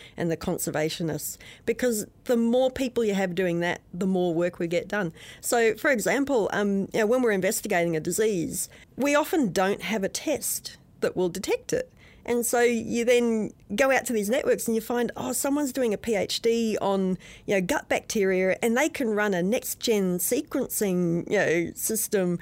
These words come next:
which is just like the, the gold standard for testing,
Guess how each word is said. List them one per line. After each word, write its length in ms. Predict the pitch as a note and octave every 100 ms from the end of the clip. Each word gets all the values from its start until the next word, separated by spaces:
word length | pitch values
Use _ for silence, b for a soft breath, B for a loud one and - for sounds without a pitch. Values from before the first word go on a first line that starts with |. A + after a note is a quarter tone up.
| B B
which 240 | - C4+ C4
is 160 | A#3
just 220 | C4+ B3+
like 260 | A#3 F#3 -
the, 280 | F#3+ - -
the 600 | - G3 F#3 - F3 F#3+ - - -
gold 560 | A#3+ A3 A3 A3 G3+ -
standard 800 | - F3 F#3 A3 F#3+ E3+ D#3
for 200 | - F3
testing, 760 | - A3+ C4 - - - -